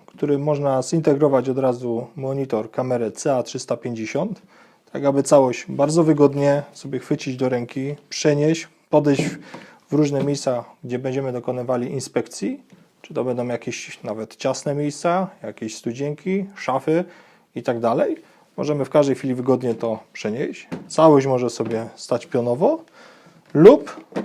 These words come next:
kamery mają wy-, wyposażone są w stopki, które umożliwiają, aby całość sobie wygodnie położyć,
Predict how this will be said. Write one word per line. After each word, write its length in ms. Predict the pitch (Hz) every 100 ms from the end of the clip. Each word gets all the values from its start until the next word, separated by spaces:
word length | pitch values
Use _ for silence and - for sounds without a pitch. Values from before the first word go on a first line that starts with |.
| - - - - - _ _ _ -
kamery 320 | - 156 147
mają 240 | 143 135
wy-, 200 | 139 143 - - - _ - - - - _
wyposażone 560 | _ 131 - 139 143 123
są 160 | 117
w 60 | -
stopki, 340 | - 185 -
które 280 | - 320 262
umożliwiają, 680 | 240 185 156 151 151 143 135
aby 140 | 131
całość 320 | - 147 123
sobie 200 | 135 127 - -
wygodnie 380 | 135 147 139 131
położyć, 640 | 135 131 123 123 120 -